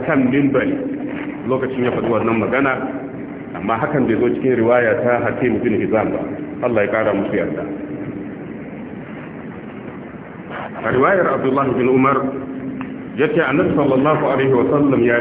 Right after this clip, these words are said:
ce, <clears throat> "Al-yadul ulya khairun min al-yadi sufla."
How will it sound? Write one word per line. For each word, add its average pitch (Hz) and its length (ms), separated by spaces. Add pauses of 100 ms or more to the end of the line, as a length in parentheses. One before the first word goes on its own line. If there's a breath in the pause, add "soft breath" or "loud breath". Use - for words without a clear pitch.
ce, - 140 (360)
<clears throat> 180 380
"Al-yadul 151 540
ulya 147 380 (720)
khairun 170 500
min 160 200
al-yadi 143 680
sufla." - 360